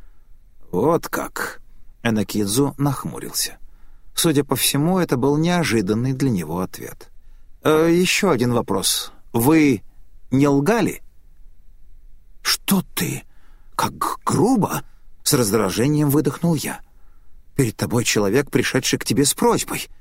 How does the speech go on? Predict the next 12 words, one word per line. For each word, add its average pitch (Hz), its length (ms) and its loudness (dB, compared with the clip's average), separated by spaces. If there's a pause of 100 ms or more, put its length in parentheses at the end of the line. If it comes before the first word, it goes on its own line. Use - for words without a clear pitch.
(360)
Зачем 151 500 4
бы 117 100 4
ей 110 220 4
понадобилось 127 640 2
нам 180 160 2
лгать? - 480 0 (560)
Разве 117 300 4
она 120 200 4
только 127 280 2
что - 160 0
не 123 120 4
раскрыла 160 520 2